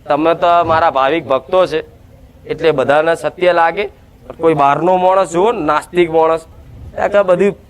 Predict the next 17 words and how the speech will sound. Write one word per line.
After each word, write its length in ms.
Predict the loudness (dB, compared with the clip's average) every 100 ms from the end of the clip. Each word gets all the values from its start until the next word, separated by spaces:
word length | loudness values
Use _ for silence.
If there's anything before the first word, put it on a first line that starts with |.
| -10 -2
ફેક 200 | -2 -2 -2
ફેક 260 | -2 -2
કરે 220 | 0 2
છે 100 | 0
જાત 300 | 0 -2 0
જાતનું, 360 | -2 -4 -4 -16 -20 -20 -20 -20 -20 -20 -20 -20 -6
પણ 180 | -2 0
આ 100 | -2
સત્ય 500 | -2 -2 0 2 2
છે. 340 | 2 2 0 -12 -20 -20 -20 -20 -20 -20 -10
એટલે 640 | -10 -4 0 2 2 0 -6 -20 -20 -20 -20 -20 -20 -20 -20 -20 -20 -20 -20 -20 -4
તમારા 480 | -2 2 2 2 2
મદદરૂપ 540 | 0 2 0 0 -2
જે 200 | 0 0
થાય 260 | 0 0 0
છે 160 | 0
ને, 100 | -4